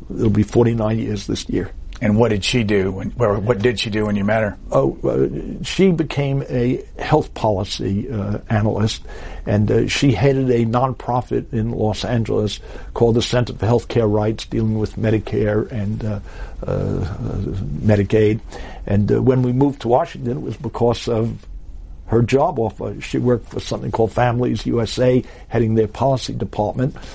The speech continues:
Speaker 1: and then she went to a, uh, institute, uh, at Georgetown, uh, where they did, uh, health policy analysis. So she had a long career in, uh,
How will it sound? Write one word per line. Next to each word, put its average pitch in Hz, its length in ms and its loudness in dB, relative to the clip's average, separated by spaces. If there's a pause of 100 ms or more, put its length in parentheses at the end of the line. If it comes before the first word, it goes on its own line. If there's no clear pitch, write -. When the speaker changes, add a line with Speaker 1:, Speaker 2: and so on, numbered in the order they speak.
(160)
Speaker 1:
and 110 140 2
then 120 140 4
she 131 160 -2
went 120 240 2
to 123 320 0
a, 113 300 2
uh, 104 180 -2 (480)
institute, 131 480 2 (100)
uh, 117 340 0
at 113 460 -2
Georgetown, 123 720 0
uh, 110 140 -6
where 110 480 -2
they 104 160 2
did, 107 320 0
uh, 107 200 -2
health 127 340 0
policy 107 480 -2
analysis. 107 580 0 (220)
So - 160 2
she 214 140 2
had 175 100 4
a - 20 2
long 147 300 0
career 123 480 -2
in, 107 200 -8
uh, 104 140 -8